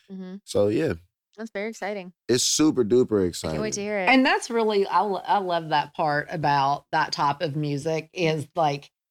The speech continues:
Speaker 3: when people team up and you're,
Speaker 1: Mm-hmm.
Speaker 3: you know, just have different
Speaker 1: Collaborate.
Speaker 3: zo-,
Speaker 2: Mm-hmm.
Speaker 3: different genres collaborating. It's just
Speaker 1: Totally.
Speaker 3: so much fun.
Speaker 2: It's
Speaker 1: Mm-hmm.
Speaker 2: super fun.
Speaker 3: And like you said, it's just, like, connecting people and
Speaker 2: Mm-hmm.
Speaker 3: vibes. And I just, like, that's exactly why I love it.
Speaker 2: Yeah, I
Speaker 1: Mm-hmm.
Speaker 2: think it elevates the music too.
Speaker 3: It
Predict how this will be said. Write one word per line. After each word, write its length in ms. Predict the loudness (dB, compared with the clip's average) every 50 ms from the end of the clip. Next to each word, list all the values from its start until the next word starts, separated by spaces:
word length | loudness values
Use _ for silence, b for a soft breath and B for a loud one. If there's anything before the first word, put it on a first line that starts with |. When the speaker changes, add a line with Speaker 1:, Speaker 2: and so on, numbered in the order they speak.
| _ _ -6
Speaker 3:
when 200 | -2 -2 0 0
people 260 | 0 0 0 0 -2
team 300 | -2 0 -2 -2 0 2 2
up 300 | 4 2 2 0 -2 -2
and 200 | 2 2 4 4
you're, 160 | 4 4 4
Speaker 1:
Mm-hmm. 160 | 2 4 4
Speaker 3:
you 40 | 4
know, 240 | 4 4 4 4 2
just 220 | 2 0 0 2
have 180 | 4 4 4 4
different 340 | 4 4 4 2 2 2 2 2
Speaker 1:
Collaborate. 20 |
Speaker 3:
zo-, 120 | 2 2 4
Speaker 2:
Mm-hmm. 260 | 6 6 6 8 6
Speaker 3:
different 360 | 6 4 4 2 0 0 0 -2
genres 480 | 0 0 2 0 0 0 0 -2 -2
collaborating. 800 | -2 -2 0 2 2 2 2 2 2 2 2 2 2 0 0 0
It's 240 | 0 0 0 0 0
just 240 | 0 0 -2 0 0
Speaker 1:
Totally. 140 | 2 4 4
Speaker 3:
so 20 |
much 240 | 4 4 2 0 -4
fun. 420 | -4 -2 0 0 0 0 -2 0 2
Speaker 2:
It's 280 | 4 4 4 4 0
Speaker 1:
Mm-hmm. 100 | -4 -4
Speaker 2:
super 480 | -4 -4 -4 0 0 0 0 0 -2 -2
fun. 100 | 0 2
Speaker 3:
And 100 | 2 4
like 180 | 2 2 2
you 80 | 2 2
said, 160 | 2 2 2
it's 140 | 2 2 2
just, 120 | 0 0
like, 180 | 0 -2 -4 -2
connecting 680 | 0 0 0 2 2 2 2 0 0 0 2 2 2 2
people 800 | 4 2 2 2 2 2 2 2 4 4 4 4 4 4 4 4
and 180 | 4 4 4
Speaker 2:
Mm-hmm. 40 | 4
Speaker 3:
vibes. 680 | 2 2 2 2 2 2 2 2 2 2 0 -2 -4 -4
And 220 | -4 -4 -4 -2
I 140 | -2 -2 -2
just, 200 | 0 -2 -2 0
like, 280 | -2 -2 -2 -4 _ -4
that's 240 | -2 -2 -2 -2 -4
exactly 400 | -4 0 2 0 2 2 2 2
why 140 | 2 2 2
I 80 | 2
love 240 | 0 0 0 0 -2
it. 140 | -2 -4 -2 2
Speaker 2:
Yeah, 300 | 4 4 6 4 2 0
I 40 | -2
Speaker 1:
Mm-hmm. 60 | -2 -2
Speaker 2:
think 140 | -2 -2 -2
it 80 | 0 0
elevates 460 | 2 0 0 0 0 0 -2 -2 -4
the 100 | -8 -8
music 440 | -6 -4 -4 -4 -4 -6 -8 -10 -8
too. 300 | -2 0 0 0 0 -4 -8
Speaker 3:
It 100 | -10